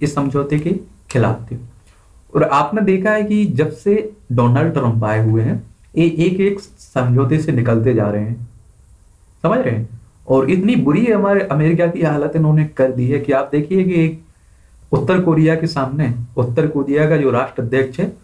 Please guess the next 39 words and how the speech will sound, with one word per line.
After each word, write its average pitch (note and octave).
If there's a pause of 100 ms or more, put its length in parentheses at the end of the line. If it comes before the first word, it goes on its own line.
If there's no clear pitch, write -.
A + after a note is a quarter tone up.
(240)
उसके D#3
सामने F#3+
भी G#3
इन्होंने E3+
हथियार C#3
ही E3
डाल G#2+
दिए G#2
हैं, A2+ (280)
क्योंकि D3
एक F#3
छोटा G3+
सा A3
देश A2+ (300)
जिसकी C#3
कोई D#3+
औकात A#2+
नहीं, A2+ (460)
उससे C#3+
भी E3+
आप D#3
दो C3
चार, C3 (140)
दो C#3
बार C#3
मिल A#2
चुके A#2
हैं। - (1500)
मतलब D#3
समझ F#3+
रहे A3
हैं E3+
कि D#3+
इतना, D#3+
मतलब, D#3+ (720)
झुकना C3+
पड़ A#2+
रहा G#2
है। A#2+